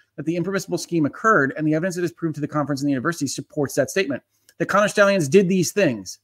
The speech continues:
yes. Because the university's impermissible conduct, you can't, the word impermissible can't just be thrown around, Commissioner, impacted the integrity of competition this season, I've determined that the resulting disciplinary action should be imposed this season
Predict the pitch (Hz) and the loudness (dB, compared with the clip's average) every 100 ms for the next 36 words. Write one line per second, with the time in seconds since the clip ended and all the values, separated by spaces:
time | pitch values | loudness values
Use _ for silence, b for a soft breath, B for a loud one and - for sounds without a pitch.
0 | _ 165 135 - - _ _ _ _ _ | _ 2 2 0 -14 _ _ _ _ _
1 | _ _ _ _ _ _ _ _ 131 127 | _ _ _ _ _ _ _ _ -10 -2
2 | 175 175 214 190 170 180 127 196 170 190 | -2 0 -2 -2 0 0 -2 -4 -2 -2
3 | 170 160 - 185 233 131 117 _ _ _ | -2 -6 -2 0 0 -2 -6 _ _ _
4 | _ - 160 220 - 165 - - - 165 | _ -12 -8 -8 -8 -16 -20 -12 -4 2
5 | 214 202 214 170 190 202 175 143 - 160 | 4 4 -2 -2 -2 0 0 -2 -2 -6
6 | 135 143 - 156 170 156 143 185 175 127 | -4 -4 -4 0 2 4 4 4 2 0
7 | 123 117 - 113 135 _ _ _ - 202 | -4 -6 -6 -8 -8 _ _ _ -6 2
8 | 214 202 202 175 180 170 196 202 202 - | 4 4 2 0 0 2 2 4 2 0
9 | 175 160 180 165 156 147 220 240 180 139 | -4 -2 -2 0 0 0 -2 -4 -2 -2
10 | 147 139 196 202 165 143 170 196 170 147 | -2 -2 -4 -4 -4 -2 -2 -4 -8 -6
11 | 170 156 139 131 156 151 156 143 120 123 | 0 0 0 -2 -6 -2 -2 0 -2 -4
12 | 123 120 - 220 226 131 101 | -4 -4 -4 -4 -4 -4 -8